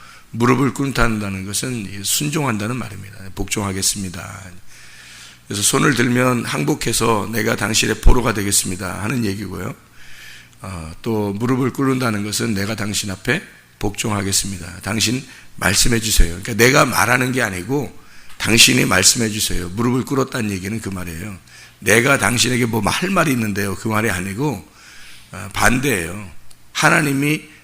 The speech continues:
나에게 뭐 말씀하실 게 있습니까? 제가 복종하겠습니다." 하는 태도예요. 그러니까 전혀 기도라고 하는 게, 아, 우리가 생각하는 거하고 다를 수 있죠.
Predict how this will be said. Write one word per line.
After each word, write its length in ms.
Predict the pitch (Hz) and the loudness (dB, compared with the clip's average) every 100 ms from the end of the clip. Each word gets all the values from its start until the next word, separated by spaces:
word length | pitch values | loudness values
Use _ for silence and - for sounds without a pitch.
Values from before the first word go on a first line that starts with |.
| - | -10
나에게 420 | - 98 117 131 | 4 6 6 4
뭐 160 | 110 101 | 2 2
말씀하실 640 | 95 92 - 131 113 117 | 2 4 4 2 0 -2
게 100 | - | 0
있습니까? 640 | 110 - 107 90 - 85 85 - - - - - | 4 4 2 -4 -6 -8 -10 -16 -20 -20 -18 0
제가 340 | 107 110 151 - - - | 2 4 2 -2 -16 8
복종하겠습니다." 1160 | - - 127 117 117 - 104 95 90 80 - 90 | 8 10 4 4 2 0 -2 -4 -4 -8 -10 -6
하는 220 | 123 139 | -4 4
태도예요. 540 | - 143 135 104 131 - - - - - - - | 8 8 6 -2 -6 -10 -14 -16 -18 -16 -12 -6
그러니까 280 | 113 113 - - - | -4 -4 -6 -20 -4
전혀 580 | - - 117 139 139 120 | 0 4 4 4 2 0
기도라고 840 | - 120 135 135 127 117 117 110 107 | -2 0 4 4 4 0 -2 -4 -4
하는 240 | 95 92 | -4 -4
게, 260 | 120 120 87 - - - - - - - | -4 -4 -8 -14 -16 -20 -18 -20 -16 -10
아, 100 | 98 | -2
우리가 260 | 107 127 | 2 4
생각하는 520 | 123 160 175 151 151 | 4 4 2 2 0
거하고 240 | 131 117 113 | -2 -4 -4
다를 260 | 101 120 | -2 0
수 140 | 123 117 | 2 0
있죠. 280 | 101 - | -4 -8